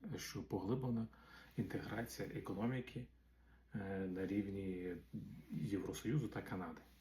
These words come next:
Е, що з цього вийде, поки що не зрозуміло, чи в цього буде користь, але це може покращити експорт та економіку, взаємодію як Європи, так і Канади. Сьогодні про це говорять. І знаєте, на тлі, на тлі цього всього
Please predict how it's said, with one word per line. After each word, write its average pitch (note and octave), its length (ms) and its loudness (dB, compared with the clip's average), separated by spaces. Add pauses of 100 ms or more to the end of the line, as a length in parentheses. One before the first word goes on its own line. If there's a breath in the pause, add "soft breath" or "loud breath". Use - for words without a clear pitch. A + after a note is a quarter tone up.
Е, C#3 160 -4
що D3 200 0
з - 80 -6
цього A2 220 0
вийде, G2+ 240 2
поки - 300 -6
що - 120 -4
не G#2 140 2
зрозуміло, A2+ 360 4
чи - 140 -4
в - 40 -6
цього F#2 220 -2
буде F#2 200 0
користь, - 440 -6
але C3 280 0
це - 160 -6
може G#2 280 0 (440 loud breath)
покращити - 680 -2
експорт - 360 -8
та F#2+ 100 -4
економіку, G#2 580 -4
взаємодію F2+ 560 0 (440 loud breath)
як G2 220 2
Європи, G2+ 420 0
так - 200 -6
і G#2 40 -4
Канади. G2 360 -2
Сьогодні - 220 -10
про - 140 -6
це - 120 -4
говорять. F2+ 380 -4 (180)
І G#2 420 6
знаєте, B2+ 300 2
на G#2 120 2
тлі, B2 320 2 (160)
на A#2 80 6
тлі D#3+ 200 0
цього A2+ 260 -4
всього D3+ 400 4